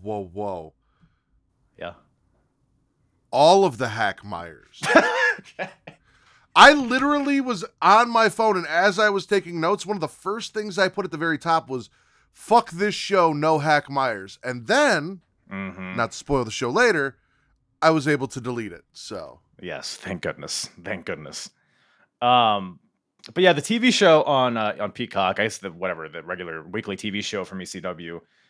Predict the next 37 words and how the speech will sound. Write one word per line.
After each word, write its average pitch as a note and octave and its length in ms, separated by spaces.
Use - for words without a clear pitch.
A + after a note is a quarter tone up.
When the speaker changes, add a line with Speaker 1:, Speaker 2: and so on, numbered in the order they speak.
Speaker 2:
it D#3 80
is G#3 140
a G#3 60
lot G3+ 160
of D#3+ 80
highlights, F#3 460
but C#3 140
it's C3+ 120
also F3 340
a B2+ 40
lot B2 200
of, G2+ 220
like, F#2 380
backstage C3+ 560
promos A2+ 480
and C3 100
stuff A#2 320
that F#2+ 140
build G#2+ 180
up G2+ 160
to B2+ 100
the C3 100
show. C3+ 300
And A#2 160
E A3 140
C A#3 160
W, C3+ 260
at - 180
this F3+ 200
point, F#3+ 380
nobody B2 440
was A#2+ 140
doing A#2 200
promos F#2+ 520
as F2 220
good F#2 220
as E2 400